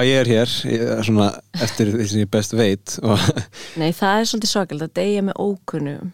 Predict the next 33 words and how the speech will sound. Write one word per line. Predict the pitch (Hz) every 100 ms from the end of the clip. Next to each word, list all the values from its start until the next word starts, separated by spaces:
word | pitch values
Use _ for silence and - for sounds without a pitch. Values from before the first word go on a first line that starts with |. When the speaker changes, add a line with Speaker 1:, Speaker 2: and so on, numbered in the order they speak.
| _
Speaker 1:
Já, | 117 104 90 87 87 -
mér, | 107 107 117
Speaker 2:
Úff, | 131 - - - - -
Speaker 1:
og, | - 131
Speaker 2:
það | 147
er | 127
Speaker 1:
og | 151
ég | 143
hef |
Speaker 2:
svolítið | 175
Speaker 1:
aldrei | 196 196 156 139
verið | 135 160
flughræddur | 139 120 - 113 - _
fyrir | - - 143 110 95
það, | 87 110 -
eða | - 110
var | 117 98
aldrei. | - 92 120 - _ _ _ _
Eftir | 156 165 - -
þetta | 135 - 123
moment, | 117 104 104
þá, | 127 117 117 - - 151 247
sko, | - - 110
sérstaklega | 127 - 107 110 101
ef | 101
ég |
er | 95 98
einn | - - -
í | 98
flugvél, | 92 85
þá | 90 104 95
hugsa | - 101 - 85
ég, | 78